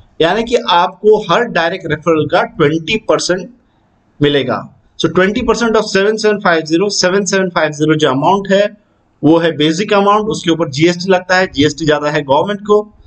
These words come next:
तो आपको ट्वेंटी परसेंट का वन फाइव ज़ीरो ज़ीरो आएगा। उसमें से फ़ाइव परसेंट आपका deduct होगा टीडीएस, tax deducted as source, income टैक्स के तौर पर,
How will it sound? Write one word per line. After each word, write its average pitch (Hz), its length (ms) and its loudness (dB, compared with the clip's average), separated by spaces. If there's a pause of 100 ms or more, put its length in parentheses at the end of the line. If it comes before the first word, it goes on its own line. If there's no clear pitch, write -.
(320)
तो 170 60 -2
आपको 196 440 0
ट्वेंटी 180 340 2
परसेंट 160 420 -2
का - 360 -2
वन 139 220 0
फाइव 170 200 0
ज़ीरो 135 340 2
ज़ीरो 135 260 2
आएगा। 120 540 -2 (360)
उसमें 208 260 0
से 254 140 0
फ़ाइव 240 380 -4
परसेंट 208 440 -2
आपका 180 260 -2
deduct 170 320 0
होगा 175 240 2
टीडीएस, 175 720 0 (460)
tax 165 240 0
deducted 151 460 0
as 135 120 0
source, 214 600 -2
income 160 300 2
टैक्स 165 200 -2
के 185 100 -6
तौर 175 220 2
पर, 208 340 -2